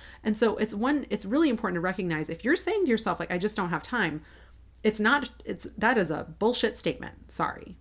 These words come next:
It is. It's just a bullshit statement. You have time for what matters. And if the problem is that you haven't decided what matters, then it will feel like you don't have time. If you decide what matters,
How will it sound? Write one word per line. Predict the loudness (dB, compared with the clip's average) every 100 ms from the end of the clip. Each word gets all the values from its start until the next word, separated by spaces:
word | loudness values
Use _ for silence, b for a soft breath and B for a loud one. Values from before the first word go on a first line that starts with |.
| 0
It | 2
is. | 2 0
It's | 0
just | 0 0
a |
bullshit | 0 0 -2 -4
statement. | -2 -2 -2 -10 -14 b b b b -20 -20 -20 -18 -4
You | 6 6
have | 6 0
time | 0 0 2
for | 2
what | 0 0
matters. | 0 -2 -4 -8 -4
And | 0 2
if | 0 0
the | -6
problem | -2 0 2 0
is | 0 0 0 -2
that | -2
you | -2
haven't | -2 -2 -2
decided | -4 0 0 0 -2
what | -4 -2
matters, | 0 2 2 2
then | 0
it | -2 -2
will | -6
feel | -2 -2
like | -2 -4
you |
don't | -8 -8
have | -12
time. | -10 -12 -12 -18 B B B B
If | -2 2
you | 4
decide | 4 4 2 2
what | 0
matters, | 0 0 0 -2 -4